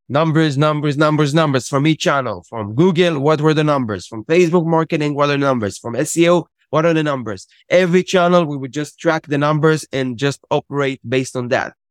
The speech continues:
So our next week goals were kind of derived from those metrics. So it was kind of built in, I guess,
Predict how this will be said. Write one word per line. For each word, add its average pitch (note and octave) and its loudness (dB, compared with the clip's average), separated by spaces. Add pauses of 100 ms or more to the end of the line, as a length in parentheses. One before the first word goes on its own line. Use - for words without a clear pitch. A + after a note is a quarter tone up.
(160)
So - -8
our A2+ -2
next D#3 -2
week D#3+ 2 (120)
goals D#3 2 (300)
were B2+ -8
kind C#3+ -4
of A#2+ -6
derived C3+ 0
from C3+ -2 (180)
those C3+ -2
metrics. - -8 (340)
So D#3 -2
it D#3+ -6
was D#3+ -2
kind G#3+ 0
of C#3+ 0
built F3+ 2
in, F#3+ 2 (580)
I C3 -2
guess, C#3 -2